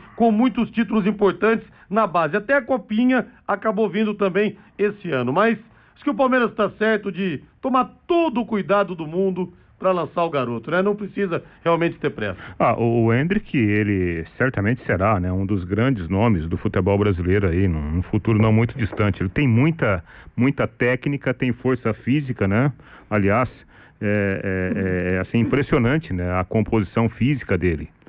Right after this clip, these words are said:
Speaker 2: pra idade que ele tem, né? O menino tá começando agora, né? Então, o Palmeiras tá certo. Eu acho que o treinador que o Palmeiras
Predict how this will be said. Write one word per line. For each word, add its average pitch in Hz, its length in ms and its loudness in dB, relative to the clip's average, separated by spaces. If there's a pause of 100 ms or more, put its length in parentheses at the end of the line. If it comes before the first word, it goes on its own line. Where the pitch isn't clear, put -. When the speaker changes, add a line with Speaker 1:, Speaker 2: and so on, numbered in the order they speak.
(340)
Speaker 2:
pra 107 220 2
idade 117 480 0
que - 140 -4
ele 95 100 0
tem, 90 240 -2
né? 85 160 -4
O 127 80 -2
menino 113 400 0 (320)
tá 104 80 -6
começando 139 500 0
agora, 98 380 0
né? 104 220 -4 (320)
Então, 123 280 0
o 139 60 0
Palmeiras 135 360 0
tá 147 120 0 (100)
certo. 143 460 0 (220)
Eu 139 80 2
acho 139 160 0
que - 80 -2
o - 20 0
treinador 143 500 0
que 131 100 -2
o 117 40 -2
Palmeiras 117 440 0